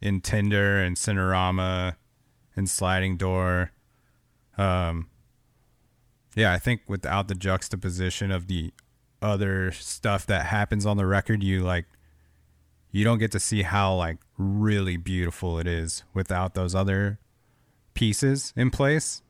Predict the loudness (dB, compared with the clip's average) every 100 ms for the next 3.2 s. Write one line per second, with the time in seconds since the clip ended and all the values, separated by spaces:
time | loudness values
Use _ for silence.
0 | _ _ _ _ _ _ _ _ _ _
1 | _ -8 -2 0 0 0 -2 -4 -2 2
2 | 2 0 -6 -4 -2 0 2 2 2 0
3 | 0 -2